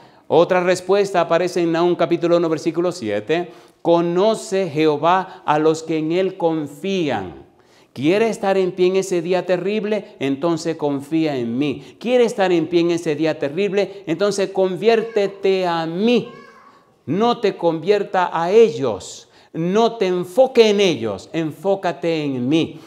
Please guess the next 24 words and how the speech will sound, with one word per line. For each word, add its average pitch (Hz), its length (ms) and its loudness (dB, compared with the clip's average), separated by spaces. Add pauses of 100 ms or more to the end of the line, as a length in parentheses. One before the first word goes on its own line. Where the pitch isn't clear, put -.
(160)
Ahora 214 300 4
aparece 214 440 2
la 202 140 0
pregunta 175 360 0
en 147 80 0
Apocalipsis 147 520 -2
seis 156 160 -4
diecisiete. 147 800 -4 (600)
"El 139 200 0
gran 208 320 0
día 208 160 4
de 196 160 0
su 185 240 -2
ira 190 240 4
ha 196 60 4
llegado. 151 720 0
¿Y 147 120 -4
quién 226 260 0
podrá 196 240 4
estar 185 280 0
en 180 160 0
pie?". 208 340 2
La 131 100 2
respuesta, 127 720 -2